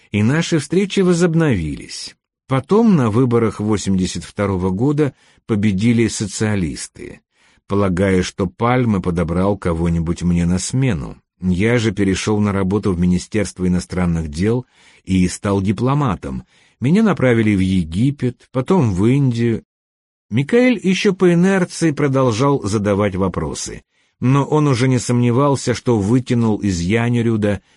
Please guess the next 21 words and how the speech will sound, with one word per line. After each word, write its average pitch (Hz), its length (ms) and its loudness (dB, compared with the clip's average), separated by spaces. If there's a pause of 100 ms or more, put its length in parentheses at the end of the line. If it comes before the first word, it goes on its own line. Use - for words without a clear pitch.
максимум 90 720 2
сведений. 65 880 -8 (260)
Три 135 260 4
имени: 92 840 0 (300)
Фредерик 98 600 0
Клинтон, 139 640 0 (260)
Ханс 147 520 0
фон 110 360 2
Роттингер 71 800 -4
и 202 380 2
Эверт 139 560 2
Гульберг, 95 840 -2
тот, 160 440 0
кто 120 240 -2
застрелил 90 720 0
Золоченко. - 760 -8 (920)
Они 156 420 4
и 175 180 0
составляли 151 840 2
клуб 98 560 -2
Золоченко. 80 840 -8